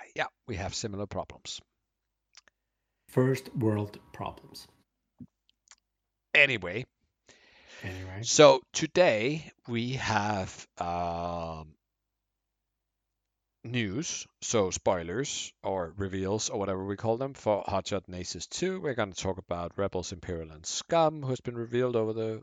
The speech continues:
Speaker 1: the last few days.
Speaker 2: Yep.
Speaker 1: Uh, then we're gonna go through all the stuff that has been revealed so far for Siege of Coruscant. Uh, there we also have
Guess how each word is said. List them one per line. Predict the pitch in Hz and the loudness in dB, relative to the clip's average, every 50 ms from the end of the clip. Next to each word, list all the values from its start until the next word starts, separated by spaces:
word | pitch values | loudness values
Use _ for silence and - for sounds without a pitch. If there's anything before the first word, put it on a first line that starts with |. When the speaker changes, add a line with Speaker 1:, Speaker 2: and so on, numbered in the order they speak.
| _ - | _ -6
Speaker 1:
the | 113 107 | -6 -4
last | 110 113 113 - - - | -2 -2 -4 -4 -6 -6
few | 131 131 | -6 -4
days. | 131 127 135 175 208 214 - - - - _ _ _ _ _ _ _ _ _ _ _ _ _ _ _ _ - | -2 -2 -2 -2 -2 -4 -6 -10 -14 -16 _ _ _ _ _ _ _ _ _ _ _ _ _ _ _ _ -2
Speaker 2:
Yep. | - 110 117 127 156 | 4 6 6 6 6
Speaker 1:
Uh, | 98 101 98 101 98 98 98 101 101 98 - _ _ _ _ _ _ _ _ _ _ _ _ - | 6 4 2 4 4 4 4 4 2 2 -2 _ _ _ _ _ _ _ _ _ _ _ _ -6
then | 113 113 107 107 | -2 0 0 2
we're | 113 110 98 | 0 0 0
gonna | 113 101 98 92 - | 0 -2 -2 -2 2
go | 110 98 98 98 | 2 4 4 2
through | - - - - 95 90 92 95 90 - _ _ - | 0 -4 -6 -2 0 0 0 0 -2 -6 _ _ 0
all | - 123 127 | 2 2 4
the | 117 104 | 4 2
stuff | - - - 104 95 92 - | -2 0 0 0 0 0 -2
that | - 95 85 | -6 -6 -6
has | 82 - | -6 -8
been | - 95 92 85 | -10 -12 -10 -6
revealed | 82 85 82 92 92 92 90 | -6 -6 -4 -2 -2 -2 -2
so | - - - 95 90 85 | -4 -6 -4 -2 -4 -4
far | - - 95 90 90 95 92 | -4 -6 -4 -2 -2 -2 -4
for | - - 95 | -6 -8 -8
Siege | - - 95 87 - - | -8 -8 -8 -10 -12 -12
of | - - | -14 -12
Coruscant. | - - 131 156 190 214 196 - - 196 214 220 208 185 - - - _ _ _ _ _ _ _ _ _ _ _ _ - 110 | -6 0 0 0 2 0 -2 -2 -4 -4 -6 -6 -10 -16 -16 -20 -20 _ _ _ _ _ _ _ _ _ _ _ _ -10 -6
Uh, | 92 92 92 90 90 | -4 -2 -2 -2 -2
there | 85 98 104 113 117 | -2 2 2 4 4
we | 113 101 | 4 2
also | 87 82 - - 90 | 0 0 -4 -6 -10
have | 82 90 | -10 -10